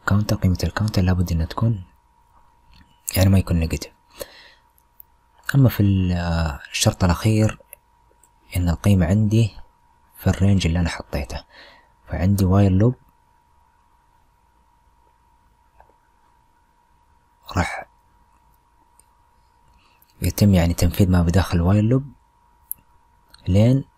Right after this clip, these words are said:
ما القيمة لطال-، آه، بما أن القيمة أقل من الكاونتر اللي ال سي ان تي راح تستمر عندي ال while loop. طبعًا كل مرة نزيده بواحد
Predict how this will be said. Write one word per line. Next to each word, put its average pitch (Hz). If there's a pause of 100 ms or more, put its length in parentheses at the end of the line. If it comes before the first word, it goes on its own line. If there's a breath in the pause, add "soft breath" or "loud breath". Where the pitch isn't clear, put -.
(260)
ما 95
القيمة 110 (2500)
لطال-، 107
آه، 85 (480 loud breath)
بما 95
أن 208
القيمة 104
أقل 190
من 127
الكاونتر 123 (260)
اللي 92
ال 87
سي 95
ان 87
تي 143 (680)
راح -
تستمر 95
عندي 95
ال 85
while 80
loop. 80 (2250)
طبعًا 85
كل 104
مرة 104
نزيده 95
بواحد 104